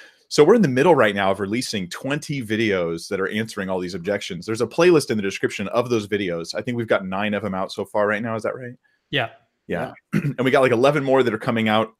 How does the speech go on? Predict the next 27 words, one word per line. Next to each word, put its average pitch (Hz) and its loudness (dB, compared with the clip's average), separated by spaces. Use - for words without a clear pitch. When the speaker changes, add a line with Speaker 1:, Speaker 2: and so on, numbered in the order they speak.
Speaker 1:
one 131 0
a 131 0
day 107 0
for 107 -10
the 101 -4
next 107 -4
eleven 104 -2
days. 98 0
Then 117 -4
you'll 117 -2
have 104 -2
all 110 0
twenty 110 -4
in 104 -2
that - -4
playlist. 90 -6
And 104 -6
they 107 0
each 123 -6
answer 113 -4
one 101 -2
of 113 -2
the 113 -2
objections 98 -6
to 98 -16
God's 90 -4
existence. - -14